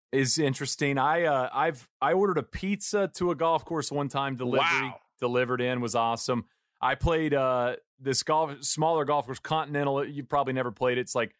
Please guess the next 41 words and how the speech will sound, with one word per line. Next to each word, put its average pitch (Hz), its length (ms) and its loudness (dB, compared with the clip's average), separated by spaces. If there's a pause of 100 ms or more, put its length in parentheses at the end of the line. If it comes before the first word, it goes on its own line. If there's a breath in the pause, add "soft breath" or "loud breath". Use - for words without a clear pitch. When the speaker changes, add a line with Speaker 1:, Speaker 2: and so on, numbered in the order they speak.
(220)
Speaker 1:
right 139 160 2
in 135 60 -2
the 135 60 0
middle 127 180 2
of 120 80 0
Old 120 180 0
Town 120 220 -2
Scottsdale. 117 680 0 (500)
I, 127 220 2
uh, 123 120 0
I 123 60 -2
played 143 240 0
there 139 80 2
with 120 100 -2
my 120 100 0
buddy 120 360 0
Andrew, 113 440 -2
who 113 100 -4
you 117 100 -2
know 117 180 2
one 113 200 -2
day, 107 360 0 (540)
super 220 480 2
hungover. 107 520 0
Both 135 220 0
of 107 60 -12
us 110 160 -4
are 104 40 -8
just 101 220 -10 (240)
brutally 127 560 2
hungover. 104 520 -2 (460)
And, 123 440 0
uh, 110 300 0 (200)
there's 127 220 -2
a - 20 -2
McDonald's 127 800 0
across - 640 -4
one 123 180 -2
of 113 60 0
the 107 60 -6
streets, - 560 -4